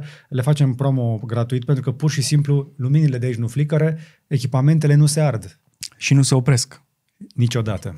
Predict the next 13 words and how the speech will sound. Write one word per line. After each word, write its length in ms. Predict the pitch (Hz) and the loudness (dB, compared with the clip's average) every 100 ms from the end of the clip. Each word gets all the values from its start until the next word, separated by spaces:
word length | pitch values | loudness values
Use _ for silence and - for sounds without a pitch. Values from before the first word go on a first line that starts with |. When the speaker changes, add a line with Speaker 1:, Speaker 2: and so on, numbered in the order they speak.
| - - | -16 -10
Speaker 2:
Cum 160 | - 143 | 0 4
ar 80 | 127 | 4
fi, 100 | 120 | 2
de 40 | 110 | 2
exemplu, 320 | 110 117 127 | 0 -2 -2
și 200 | - 120 | -2 -2
chiar 180 | - 156 | 2 4
mă 100 | 147 | 6
gândesc 260 | 131 139 | 6 4
la 60 | 135 | 4
varianta 380 | 101 101 98 95 | 2 0 -2 -4
asta, 340 | - 117 - - | -4 -4 -4 -2
uh, 360 | 117 110 113 | 0 2 2